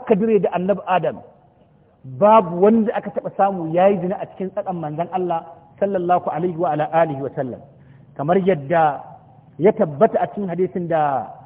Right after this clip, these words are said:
Ibn Abi Shayba ya rawaito a cikin Al-Musannaf da kuma At-Tabarani a cikin Al-Mu'jam Al-Awsat. Sannan Shaykhul Albani ya ce wannan hadisi ne mursali amma sahihul isnad. To, wannan hadisin Annabi sallallahu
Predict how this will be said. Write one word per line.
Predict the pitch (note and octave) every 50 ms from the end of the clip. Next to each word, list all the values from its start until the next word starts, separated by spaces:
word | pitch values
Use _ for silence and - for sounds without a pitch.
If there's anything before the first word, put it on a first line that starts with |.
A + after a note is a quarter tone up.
| - - - - - - - _
Ibn | _ A3 A3 G#3 G#3
Abi | G3+ E3 E3 E3+ F3 D#3
Shayba | - - G#3+ G3+ F3+ F#3
ya | G3
rawaito | G3 G#3 G#3 G#3 - A3
a | - D#3+
cikin | - - G3
Al-Musannaf | - E3+ E3+ D#3+ - - A3+ A3+ A3+ A#3 A3+ - - - - - _ _ _ _ _ _ _
da | B2+ C3 E3+
kuma | F3 - - G#3 G#3 G#3+ G#3 G3+ G3+ G3+ - - - - _
At-Tabarani | - F#3 - - - G3 F3 F3 F3+ F#3 G3+ G#3+ A3 A3+ G#3+
a | F#3
cikin | - - - G#3+ -
Al-Mu'jam | F#3+ F3+ F#3 G#3+ G3+ G#3+ D#3 G#3 G3+ F#3+
Al-Awsat. | F#3 - G#3+ B3 B3 - G#3+ - - - - - - - _ _ _ _ _ _ _ _ _ _ _ _ -
Sannan | F3+ F#3 G3 G3+
Shaykhul | - - A#3 A3+ A3 G#3
Albani | E3+ F3+ F3 E3 F#3+ G3+ G#3 G#3
ya | G3+ G3+ -
ce | G3+ F#3
wannan | F3+ E3+ G3+ A3+ A3+ A3 G3
hadisi | F3+ F3 E3+ F3+ G#3+ G#3 - - G3 F#3+
ne | F#3 F#3+
mursali | F#3 F#3+ G3 A3+ A#3+ A3+ - - G#3 G3+ G3+ A3 A3 -
amma | - D#3+ E3+ F3+ G3 G3
sahihul | G3 G3 E3 G3+ A3 F#3 G3 G3
isnad. | D#3+ - - E3 D3 A#2+ F2+ D2+ D2+ - - _ _ _ _ _ E3 - - _ _ - _ _ _ _ _ _ _ _ _ _ _ _ _ _ _ _
To, | - F#3+
wannan | F3+ F#3+ A#3+ C4 - D4 B3+ A3+
hadisin | G3 G3 A#3 A3 - A#3
Annabi | A3 G#3 A3 G3+
sallallahu | - A3+ G#3+ G3+